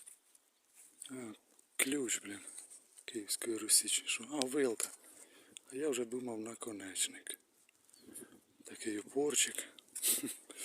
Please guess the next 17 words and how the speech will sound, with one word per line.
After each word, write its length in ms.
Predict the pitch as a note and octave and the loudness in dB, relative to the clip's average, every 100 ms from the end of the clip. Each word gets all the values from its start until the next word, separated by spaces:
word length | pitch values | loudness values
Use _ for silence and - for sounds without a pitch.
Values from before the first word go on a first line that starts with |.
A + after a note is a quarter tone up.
| - - - - E3 D#3 - | -2 -2 -4 -6 -6 -8 -8
Ну 220 | D3 E3 | -6 -2
да, 160 | C3 A#2+ - - - - - - | 0 0 -4 -8 -14 -20 -14 -8
не 120 | B2+ | -2
повезло. 440 | C3+ B2+ A2+ G#2+ - - - _ _ _ _ _ _ | 2 2 2 -4 -8 -10 -10 _ _ _ _ _ _
Ходив 200 | - F3 | 12 12
я 80 | D#3 | 12
по 140 | C#3+ D#3 | 12 12
полю 360 | G3+ A3 G3 | 12 12 12
і 100 | F3 | 12
тут 320 | D#3+ F3 - | 12 12 8
почув, 460 | - D#3+ F#3 F#3 D#3+ | 8 12 12 12 12
як 240 | D#3+ C#3+ | 12 12
товариш 640 | - - D#3 D#3+ D#3 - - - - - - - - | 10 12 12 12 12 12 10 2 -4 -8 -14 -14 10
кричить, 500 | D3+ E3+ - F3 F#3 | 12 12 12 12 12
що 260 | - F3+ | 12 12
знайшов 600 | D#3+ D#3 F3 D3+ G3+ F3 | 12 12 12 12 12 12
цікаве. 540 | E3 D#3+ - E3 D3 | 12 12 12 12 12